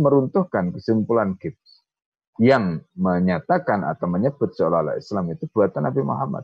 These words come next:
seolah-olah Islam itu paham yang didirikan oleh Muhammad. Tidak. Islam bukan Muhammadanisme.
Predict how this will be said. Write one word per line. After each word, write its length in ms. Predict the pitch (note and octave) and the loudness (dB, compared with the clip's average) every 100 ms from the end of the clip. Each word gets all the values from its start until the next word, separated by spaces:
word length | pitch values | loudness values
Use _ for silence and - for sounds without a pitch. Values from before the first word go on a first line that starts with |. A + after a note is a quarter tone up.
| - | -2
seolah-olah 480 | A2 A2+ G2+ D#2+ | 2 4 2 0
Islam 240 | F2+ A2 G2+ | -2 -4 -4
itu 160 | A2 | -6
paham 320 | - G#2+ G#2+ A2+ | -2 0 2 0
yang 80 | F#2+ | 0
didirikan 560 | F#2 F#2+ G#2 G#2+ A#2+ G#2+ | 0 0 2 2 0 0
oleh 160 | A2 | 2
Muhammad. 400 | G#2+ A#2 A2 A2 - _ _ _ | 0 -4 -8 -8 -12 _ _ _
Tidak. 400 | E3+ - - - _ _ _ _ _ - | -12 -12 -14 -20 _ _ _ _ _ -10
Islam 400 | G2 - F#2+ D#2 | -10 -8 -8 -8
bukan 400 | D2+ - - D2+ | -14 -20 -16 -12
Muhammadanisme. 800 | - D2 C#2 C2+ C2+ - - | -8 -8 -8 -12 -14 -18 -20